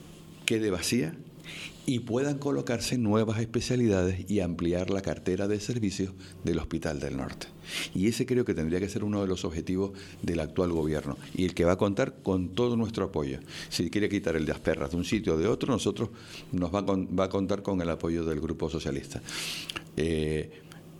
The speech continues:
y bueno, podemos hablar del Hospital del Sur. Nosotros el Hospital del Sur en su momento le dejamos un edificio del Cabildo para que ampliase ese hospital. Y llega a un acuerdo con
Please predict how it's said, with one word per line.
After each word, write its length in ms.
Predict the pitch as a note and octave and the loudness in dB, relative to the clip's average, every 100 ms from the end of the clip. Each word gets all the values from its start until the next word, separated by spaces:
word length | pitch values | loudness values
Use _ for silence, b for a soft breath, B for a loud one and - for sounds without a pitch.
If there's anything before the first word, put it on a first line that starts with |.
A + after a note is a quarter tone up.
| - - - - - - | -20 -20 -20 -20 -18 -4
y 60 | D#2+ | 0
bueno, 280 | G2 G2 - - - - | 2 0 -6 -12 -12 -8
podemos 300 | - F#2 G2 G2+ | 2 4 6 4
hablar 180 | G2+ | 2
del 100 | G2+ | 4
Hospital 360 | F#2 G2+ F#2+ G2+ | 2 0 2 2
del 140 | G2 | 2
Sur. 300 | G2 - D#3 - - | 2 2 2 -4 -6
Nosotros 520 | F#2 F#2 F#2 F#2 G2 | -2 0 0 0 2
el 60 | F#2 | 2
Hospital 300 | F#2+ F2 F2 | 0 0 0
del 100 | E2+ | 0
Sur 140 | - | 0
en 60 | F#2+ | -2
su 100 | F#2 | 0
momento 240 | F#2 A2 | -2 0
le 80 | A2+ | 0
dejamos 320 | F#2+ E2+ G2 | 0 0 0
un 100 | F#2+ | 0
edificio 560 | F#2+ F2+ F2+ G2+ - - - B B B B | 2 0 0 -2 -2 -4 -8 B B B B
del 280 | - E2 E2 | -4 0 0
Cabildo 440 | D#2 E2 A#2 C#3+ A3+ - - B B B - - | 2 2 2 0 -4 -6 -16 B B B -14 -2
para 220 | E2+ E2 | 0 0
que 100 | D#2+ | -2
ampliase 420 | D2+ E2 E2+ - | -2 0 0 0
ese 120 | D2+ | -4
hospital. 380 | D#2 - - C#2 - - - - - B B B - | -4 -4 -4 -6 -6 -18 -20 -20 -20 B B B -4
Y 80 | F2+ | -2
llega 180 | D#2+ D#2 | 0 0
a 20 | |
un 80 | E2+ | 0
acuerdo 360 | E2+ G2 A2 | 2 2 2
con 380 | A2+ F#2 E2+ D#2+ | 2 0 0 -2